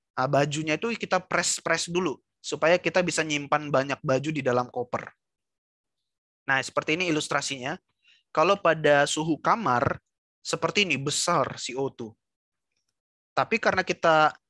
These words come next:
kalau kita menyimpan volume sebesar ini, nanti reservoirnya cepat penuh dong, gitu ya. Makanya harus kita kompres dulu, volumenya kecil pada fase supercritical. Nah, sehingga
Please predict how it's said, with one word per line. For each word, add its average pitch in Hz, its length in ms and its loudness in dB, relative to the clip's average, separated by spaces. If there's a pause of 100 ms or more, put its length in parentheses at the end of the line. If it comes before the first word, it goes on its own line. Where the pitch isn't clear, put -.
kalau 147 240 4
kita 156 160 -2
menyimpan 151 640 -2
volume 147 400 -2
sebesar 147 600 0
ini, 175 320 -2
nanti 135 340 -4 (360)
reservoirnya 127 680 -2
cepat - 320 -4
penuh 185 240 -2
dong, 135 320 0 (240)
gitu 117 300 -4
ya. 135 100 -6 (240)
Makanya 139 400 0
harus 160 240 2
kita 156 240 -2
kompres 151 480 0
dulu, 165 400 -2 (400)
volumenya 156 540 0
kecil 233 500 0 (560)
pada 160 320 4
fase 156 320 -2
supercritical. 175 1040 0 (640)
Nah, 151 160 0
sehingga 160 640 2